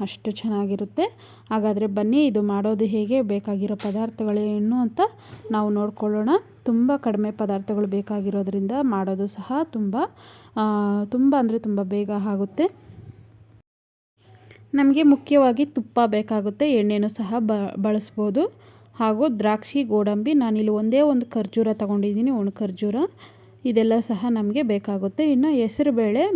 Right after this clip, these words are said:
ಮುಖ್ಯವಾಗಿ ಹೆಸರುಬೇಳೆ ಇದ್ರೇ ಅದು, ಆ, ಪೊಂಗಲ್ ಅನ್ನೋದು ತುಂಬ ರುಚಿಯಾಗಿರೋದು. ಅಕ್ಕಿ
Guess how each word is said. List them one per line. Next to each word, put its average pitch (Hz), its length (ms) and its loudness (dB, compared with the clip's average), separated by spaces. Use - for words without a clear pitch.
ಮುಖ್ಯವಾಗಿ 226 580 -2
ಹೆಸರುಬೇಳೆ 220 560 0
ಇದ್ರೇ 214 200 2
ಅದು, 214 220 0
ಆ, - 340 -8
ಪೊಂಗಲ್ 214 320 0
ಅನ್ನೋದು 208 300 -2
ತುಂಬ 208 240 0
ರುಚಿಯಾಗಿರೋದು. 196 600 -2
ಅಕ್ಕಿ 262 280 -2